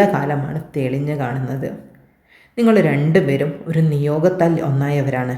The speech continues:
ആ നിയോഗം പൂർത്തിയാവാനുള്ള സമയമായി." അദ്ദേഹം ഒന്ന് നിർത്തി ചുറ്റുമുള്ളവരെ ഒന്ന് നോക്കി. എല്ലാവരിലും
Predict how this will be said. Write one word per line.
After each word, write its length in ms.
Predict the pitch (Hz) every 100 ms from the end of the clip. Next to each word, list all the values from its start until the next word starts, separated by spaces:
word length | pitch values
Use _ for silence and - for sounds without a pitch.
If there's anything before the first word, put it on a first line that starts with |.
| - -
ആ 80 | 233
നിയോഗം 480 | 240 160 147 143 165 -
പൂർത്തിയാവാനുള്ള 1000 | - 156 156 - 156 139 135 139 131 143
സമയമായി." 800 | 160 165 135 135 143 131 135 - - - - _ _ _ _ _ _ _ _ _ - -
അദ്ദേഹം 500 | 165 165 196 214 208
ഒന്ന് 180 | 165 160 165
നിർത്തി 300 | 143 - 165
ചുറ്റുമുള്ളവരെ 960 | - 170 - - 196 165 139 143 143 147
ഒന്ന് 140 | 139 135
നോക്കി. 360 | 127 135 - - - - - -
എല്ലാവരിലും 680 | 151 151 165 185 202 214